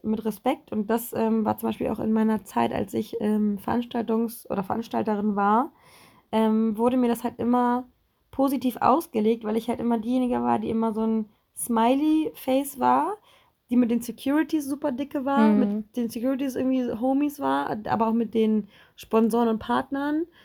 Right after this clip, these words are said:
Speaker 1: und auch im V-I-P-Zelt mit den Leuten kommunizieren konnte, genauso wie mit der Klofrau, die irgendwie Probleme hatte, die Klorolle gerade zu finden. So,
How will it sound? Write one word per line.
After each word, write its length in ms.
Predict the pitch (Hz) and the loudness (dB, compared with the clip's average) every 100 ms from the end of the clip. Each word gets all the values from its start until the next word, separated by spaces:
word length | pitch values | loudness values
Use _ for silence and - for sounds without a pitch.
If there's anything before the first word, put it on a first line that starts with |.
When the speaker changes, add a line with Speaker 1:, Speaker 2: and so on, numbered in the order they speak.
| _ - | _ -4
Speaker 1:
und 160 | 214 220 | 0 2
auch 100 | 233 | 2
im 140 | 226 | 2
V-I-P-Zelt 720 | 226 214 202 269 - 269 262 | 4 2 0 -6 -2 2 2
mit 120 | 247 | 2
den 80 | 240 | -2
Leuten 180 | 247 247 | -2 -2
kommunizieren 500 | 262 254 247 262 254 | -2 -2 0 -2 -2
konnte, 240 | 254 254 247 | -2 -2 0
genauso 340 | 214 226 220 | 2 0 0
wie 40 | |
mit 120 | 240 240 | 0 0
der 60 | |
Klofrau, 560 | 247 269 262 254 240 247 | 2 2 2 2 2 2
die 100 | 233 | 2
irgendwie 200 | 226 240 | 0 0
Probleme 400 | 233 226 240 247 | -2 -2 0 2
hatte, 200 | 247 247 | 0 -2
die 120 | 226 | -6
Klorolle 460 | 233 302 226 196 196 | -2 0 2 2 2
gerade 280 | 185 180 175 | 0 -2 -4
zu 100 | 185 | -6
finden. 400 | 202 196 226 262 - - | -2 0 -2 -4 -12 -4
So, 260 | 220 226 | 2 4